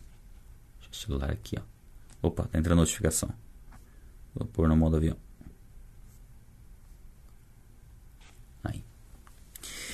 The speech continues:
Três dias depois de chegar à província, Festo subiu de Cesareia para Jerusalém, onde os chefes dos sacerdotes e os judeus mais importantes compareceram diante dele, apresentando as acusações contra Paulo.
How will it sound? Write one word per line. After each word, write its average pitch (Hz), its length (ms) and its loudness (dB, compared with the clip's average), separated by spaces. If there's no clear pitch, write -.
Três 123 280 12
dias 107 180 12
depois 98 380 12
de 87 40 6
chegar 85 280 10
à - 20 12
província, 87 500 10
Festo 117 460 8
subiu 90 380 8
de 107 80 6
Cesareia 85 640 10
para 85 260 6
Jerusalém, 85 640 10
onde 87 180 10
os 82 60 6
chefes 113 260 10
dos 120 100 8
sacerdotes 90 640 10
e 95 120 8
os 98 80 10
judeus 92 500 10
mais 87 260 8
importantes 87 520 6
compareceram 104 600 8
diante 98 300 8
dele, 85 340 8
apresentando 87 640 10
as 117 80 8
acusações 104 520 8
contra 110 360 6
Paulo. - 360 2